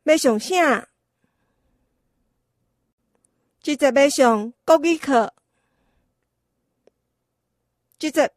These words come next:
要上英语课。这节要上数学课。这节要上社会课。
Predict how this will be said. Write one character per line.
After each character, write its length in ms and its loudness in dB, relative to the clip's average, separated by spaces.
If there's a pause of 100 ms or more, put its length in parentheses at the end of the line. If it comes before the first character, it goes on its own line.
要 120 0
上 360 -2
英 260 0
语 140 0
课。 360 0 (3000)
这 140 -4
节 200 -2 (100)
要 160 0
上 520 -2
数 240 2
学 200 0
课。 420 -8 (3250)
这 120 -6
节 180 2
要 160 2
上 460 0
社 280 0
会 160 2
课。 340 -4